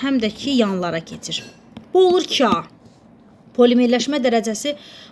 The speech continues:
bu A-dır, bu da iki A-dır. Sonra keçdik enanta.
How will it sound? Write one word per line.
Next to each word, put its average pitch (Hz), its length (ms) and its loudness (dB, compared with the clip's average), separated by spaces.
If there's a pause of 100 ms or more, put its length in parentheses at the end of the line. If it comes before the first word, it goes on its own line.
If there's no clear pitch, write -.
(100)
bu - 140 -2
A-dır, 330 340 2
bu 311 140 -2
da 240 60 4
iki 247 240 -2
A-dır. 185 300 -4 (360)
Sonra 381 320 0
keçdik 294 500 -4
enanta. 220 680 0